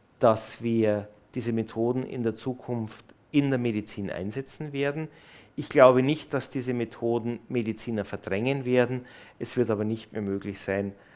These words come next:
auf diese Methoden in Zukunft zu verzichten. Herzlichen Dank, dass Sie die Zeit so weit mit mir verbracht haben und mir zugehört haben.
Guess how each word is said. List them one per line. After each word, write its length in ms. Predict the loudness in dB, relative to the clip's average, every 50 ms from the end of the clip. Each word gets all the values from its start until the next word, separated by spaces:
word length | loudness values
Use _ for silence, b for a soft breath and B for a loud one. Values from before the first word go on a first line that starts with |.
| B B B
auf 240 | -4 -4 -4 -4 -6
diese 240 | -8 -8 -6 -4 -4
Methoden 520 | -4 -4 -4 -6 -6 -6 -6 -4 -6 -8
in 140 | -8 -10 -12
Zukunft 480 | -10 -10 -12 -10 -10 -12 -14 -14 -14 -14
zu 140 | -14 -14
verzichten. 640 | -12 -12 -12 -12 -12 -12 -12 -16 -20 -20 -20 -20 -20 -20 -20 _ _ _ _ _ b b b b b b b b b b b b b
Herzlichen 540 | 4 6 6 6 4 0 0 0 0 0 2
Dank, 240 | 2 2 2 -2
dass 160 | -4 -6 -6 -6
Sie 80 | -4
die 140 | -2 -2 -2
Zeit 320 | 0 2 2 2 2 2
so 160 | -2 -6 -2 -2
weit 180 | -2 -2 -2
mit 160 | -6 -12 -10
mir 320 | -6 -4 -2 -2 -2 -4 -6 -12 -20 _ _
verbracht 520 | -12 -10 -4 4 8 8 8 8 6 2 2
haben 200 | 2 2 4 0
und 100 | -2 -2
mir 120 | -4 -6
zugehört 580 | -4 -4 -4 -6 -4 -4 -4 0 0 2 4 4
haben. 220 | 4 2 2 0